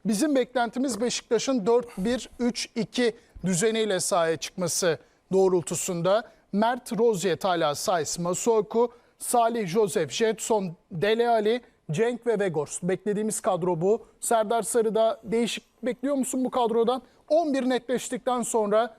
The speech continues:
hocanın kadro tercihleri üstüne konuşuruz. Sadece Serdar, e, Sarı'da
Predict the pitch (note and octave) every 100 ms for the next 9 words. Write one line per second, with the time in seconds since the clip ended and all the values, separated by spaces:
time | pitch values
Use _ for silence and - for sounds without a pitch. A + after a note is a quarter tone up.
0 | _ A3+ G3+ G#3+ G#3+ B3 G#3+ A3 A3 F#3+
1 | E3+ G3+ F#3+ G3 - G3+ D#3+ - A#3+ A#3+
2 | C4 C4 - - _ - D4+ A#3+ G3 B3
3 | A#3 A3 F#3 G3 F#3 - - F3 E3+ A3
4 | F#3 F3+ G#3